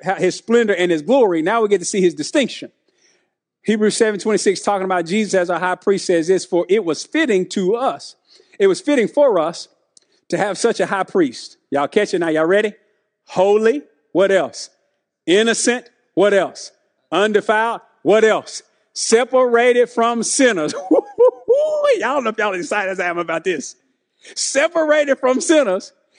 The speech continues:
and exalted above the heavens. So that's where the authority comes from. He is, he is, he is separate. He's not a sinner like us, but understand he took on flesh, dwelt among us to draw us in, uh, to be able to have a relationship.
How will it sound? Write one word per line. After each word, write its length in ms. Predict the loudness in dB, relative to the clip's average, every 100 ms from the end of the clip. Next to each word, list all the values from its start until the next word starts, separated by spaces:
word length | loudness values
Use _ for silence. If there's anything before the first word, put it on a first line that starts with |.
| -18 -4
and 200 | -2 0
exalted 480 | 0 0 0 0 -2
above 320 | 0 0 2
the 80 | 0
heavens. 640 | 0 -2 -8 -12 -18 -18 _ _ _ -6
So 240 | 0 2
that's 300 | 4 2 2
where 160 | 2 2
the 80 | 2
authority 480 | 2 2 2 0
comes 360 | 0 0 0 0
from. 360 | 0 2 2 2
He 160 | 2
is, 180 | 0 -2 2
he 180 | 4
is, 220 | 4 0 0
he 140 | 2
is 140 | 2
separate. 340 | 0 -2 0 2
He's 180 | 2 2
not 180 | 0
a 60 | -2
sinner 300 | 0 0 2
like 260 | 0 0 0
us, 240 | 0 -2 _ _ -20 _ -4
but 180 | 0
understand 400 | 2 0 2 2
he 60 | 2
took 240 | 2 2
on 200 | 2 -2
flesh, 420 | 0 0 0 -2 -6
dwelt 360 | 0 0 2
among 340 | 0 2 2 0
us 120 | 0
to 140 | -2
draw 340 | 0 0 2 2
us 240 | 0 -2
in, 460 | 2 4 4 2 0
uh, 120 | -2 -6 -6
to 80 | 0
be 60 | 0
able 100 | 0
to 80 |
have 280 | -2 -2 0
a 120 | 0 2
relationship. 1080 | 2 2 0 0 0 -2 2 2 2 -2